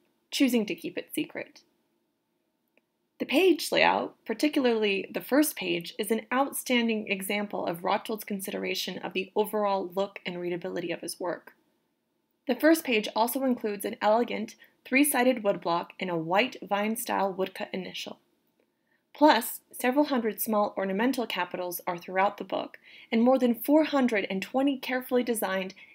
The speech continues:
and perfectly printed marginal diagrams, confirm its standing as a landmark publication. While a book's publishing history holds a lot of value in the world of rare books,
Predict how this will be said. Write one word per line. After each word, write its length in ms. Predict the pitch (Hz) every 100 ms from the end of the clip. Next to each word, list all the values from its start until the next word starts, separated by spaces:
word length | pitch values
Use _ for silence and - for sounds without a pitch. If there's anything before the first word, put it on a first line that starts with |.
| -
and 140 | 208
perfectly 420 | - 262 254 254
printed 400 | 240 202 196 208
marginal 440 | 190 185 190 196 190
diagrams, 680 | 180 170 165 165 185 220 - _ _ -
confirm 640 | 220 202 - 254 170 185 - -
its 160 | 190
standing 360 | - 185 175 170
as 120 | 170
a 60 | 170
landmark 520 | 185 208 175 160 -
publication. 760 | 175 - - 180 - - 226 - _ _ _ _ _ _ _ _ _ _ _ - _ _ _ _ _ - _ _ _ _ _ _ _ _ _ _ _ _ _ _ _ _ _ _ _ _ _ _ -
While 240 | 233 254 -
a 60 |
book's 320 | 262 330 349
publishing 520 | - 262 240 233 226 214
history 420 | 196 - - 202
holds 240 | 214 208
a 60 | 202
lot 280 | 196 214 262
of 100 | 214
value 380 | 214 208 190 -
in 80 | 190
the 100 | 190
world 280 | 208 220
of 180 | 214 190
rare 160 | 190 202
books, 480 | 196 175 - -